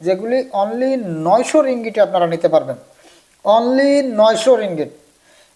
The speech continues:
এই অফারটি নেওয়ার জন্য অতি দ্রুত আমাদের প্রোফাইলে দেওয়া WhatsApp নাম্বার অথবা আমাদের স্ক্রিনে দেওয়া WhatsApp নাম্বারে যোগাযোগ করে আপনারা টিকিটগুলি সংগ্রহ করতে পারেন। তা দর্শক, আজকের এই অফারটি যাতে আমার অন্যান্য সকল প্রবাসী ভাইয়েরা নিতে পারে, এজন্য আপনারা আজকের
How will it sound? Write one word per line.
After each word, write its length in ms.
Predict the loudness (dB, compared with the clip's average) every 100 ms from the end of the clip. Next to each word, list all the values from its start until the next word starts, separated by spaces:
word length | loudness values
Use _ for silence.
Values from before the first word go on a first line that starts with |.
| _
এই 220 | 2 2
অফারটি 560 | 2 0 2 -2 -2 -4
নেওয়ার 340 | 0 2 2
জন্য 340 | 0 -6 -6 -8
অতি 320 | -8 -8 -8 -10
দ্রুত 460 | -10 -4 -4 0
আমাদের 520 | 0 0 -2 -2 -2
প্রোফাইলে 560 | -6 -6 -4 -2 -2 0
দেওয়া 260 | 4 4 4
WhatsApp 420 | 0 0 -6 -6
নাম্বার 280 | -6 -4 -2
অথবা 340 | -2 0 -2
আমাদের 220 | -2 -6 -8 -12
স্ক্রিনে 400 | -14 -10 -6 0
দেওয়া 320 | 2 2 2
WhatsApp 320 | -2 -4 -8
নাম্বারে 280 | -4 -2 -2
যোগাযোগ 400 | 0 0 0 -2
করে 260 | 0 0 0 -6 -16
আপনারা 300 | -12 -6 -6
টিকিটগুলি 460 | -6 -10 -12 -10 -6
সংগ্রহ 340 | -4 2 2
করতে 280 | 2 0 0
পারেন। 220 | -2 -2 -8 _ _ _ -20 _
তা 100 | 2
দর্শক, 380 | 2 2 0 0
আজকের 360 | -2 0 0 0
এই 320 | 0 0 2
অফারটি 500 | 2 4 0 0 -2
যাতে 280 | -2 2 0
আমার 320 | 0 0 -2
অন্যান্য 480 | -4 -6 -6 -6 -6
সকল 320 | -6 -4 -4
প্রবাসী 420 | -2 -2 -2 -4
ভাইয়েরা 320 | -4 -2 -2
নিতে 280 | -4 -6 -6
পারে, 280 | -4 -2 -4
এজন্য 320 | -6 -12 -8 -8
আপনারা 280 | -6 -2
আজকের 260 | -2 -2